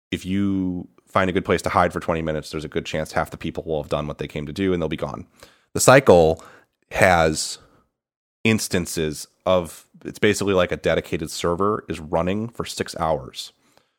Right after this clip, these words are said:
And when you drop, it's dropping you into one of these servers that's already running. So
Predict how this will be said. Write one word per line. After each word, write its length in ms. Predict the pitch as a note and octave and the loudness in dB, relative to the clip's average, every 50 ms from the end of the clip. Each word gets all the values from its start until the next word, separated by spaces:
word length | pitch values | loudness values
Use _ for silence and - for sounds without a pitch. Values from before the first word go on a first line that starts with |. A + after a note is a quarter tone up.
| _ _ _ _ _ - | _ _ _ _ _ -10
And 120 | E2+ E2 | -6 -4
when 140 | E2 E2 D#2+ | -4 -4 -4
you 420 | D#2+ E2 F#2 G2 G2 F#2+ F#2+ F#2+ | -4 -4 -2 -2 0 0 -2 -2
drop, 540 | F2+ - - F#2+ G2 G#2 F2+ C#2+ D2 - - - - _ _ _ _ _ _ _ _ _ _ _ _ - | -4 -4 0 2 4 4 4 2 -2 -10 -14 -20 -20 _ _ _ _ _ _ _ _ _ _ _ _ -4
it's 220 | F2+ E2 - - | -4 -4 -4 -8
dropping 440 | - - F2 D#2+ D#2+ - - F2+ F2 | -10 -6 -6 -6 -6 -4 -4 -4 -4
you 140 | F2 E2 E2 | -2 -2 -2
into 240 | E2 E2+ D#2+ - | -2 -4 -4 -4
one 140 | E2+ E2+ E2+ | -2 -2 -2
of 80 | E2+ D2+ | -2 -4
these 160 | D2+ D#2 - | -6 -8 -6
servers 340 | - - F2 E2 E2+ D#2 D#2+ | -2 -2 -2 0 -2 -2 -4
that's 140 | D#2 - F2 | -4 -2 -2
already 200 | D#2+ D#2+ D#2 D2+ | 0 0 -2 -4
running. 320 | D2 D2+ D2+ C#2 C2 - _ _ _ _ _ | -4 -6 -6 -8 -10 -18 _ _ _ _ _
So 400 | - - G2+ F2 E2 D#2 - | -4 0 2 2 2 0 -2